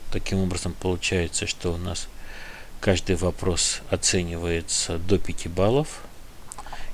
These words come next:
и на каждый вопрос выделяется четыре минуты.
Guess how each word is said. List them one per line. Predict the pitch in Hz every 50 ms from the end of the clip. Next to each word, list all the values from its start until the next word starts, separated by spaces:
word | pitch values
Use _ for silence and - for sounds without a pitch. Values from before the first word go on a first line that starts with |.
| -
и | - 95
на | 90 90 87
каждый | - 98 90 85 - - 87
вопрос | 85 85 80 - - - 127 131 - - -
выделяется | 101 98 87 - 95 82 87 95 101 95 87 - - - - 95 95 -
четыре | - - - - - 104 95 92
минуты. | 87 85 82 80 82 82 - - - -